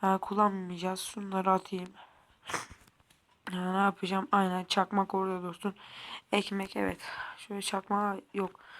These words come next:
Şunu alalım daha iyi olur. Evet tamam bir şey yokmuş.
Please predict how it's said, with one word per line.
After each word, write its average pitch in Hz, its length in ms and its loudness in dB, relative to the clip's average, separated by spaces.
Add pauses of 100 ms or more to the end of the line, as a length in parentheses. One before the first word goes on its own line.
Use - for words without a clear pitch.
(220)
Şunu - 220 2
alalım 202 420 4
daha 196 180 4
iyi 180 180 -4
olur. 175 320 -12 (1500)
Evet 190 240 -6
tamam 185 380 -6
bir 185 80 -6
şey 190 280 -4
yokmuş. 185 400 -8